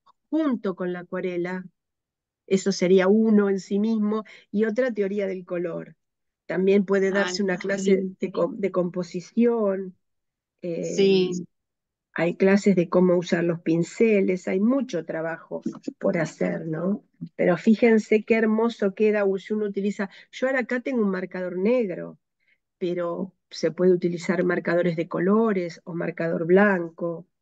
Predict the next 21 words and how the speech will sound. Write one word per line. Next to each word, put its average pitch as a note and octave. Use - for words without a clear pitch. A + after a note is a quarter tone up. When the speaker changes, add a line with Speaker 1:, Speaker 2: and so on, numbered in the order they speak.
Speaker 1:
y F#3
fíjense A3
que E3+
uno G3+
puede F3+
sobre E3
una F#3+
figura G#3
hacer, F#3
eh, -
un F#3
montón F#3
de F#3+
cosas, D#3+
puede F#3
utilizar F3
crayones, F3
eh, E3+
puede G#3
utilizar, F#3+
eh, F3+